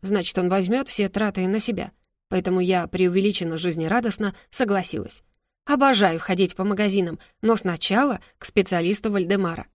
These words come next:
«Мне кажется, это лишнее», нахмурилась бабушка. «Мне не нравится, когда у меня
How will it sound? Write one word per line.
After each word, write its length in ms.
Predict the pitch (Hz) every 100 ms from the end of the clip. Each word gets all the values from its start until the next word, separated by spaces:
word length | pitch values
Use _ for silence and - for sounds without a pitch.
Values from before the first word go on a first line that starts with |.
| _ _ _
«Мне 240 | 185 202 202
кажется, 400 | 214 202 185 214
это 280 | 190 202 190
лишнее», 600 | 180 208 233 233 175 - _ -
нахмурилась 580 | 262 262 269 247 214 208
бабушка. 520 | 208 180 - - - _ -
«Мне 320 | 208 220 208
не 120 | 220
нравится, 480 | 247 262 185 160 175
когда 280 | 160 165 190
у 40 |
меня 380 | 180 185 185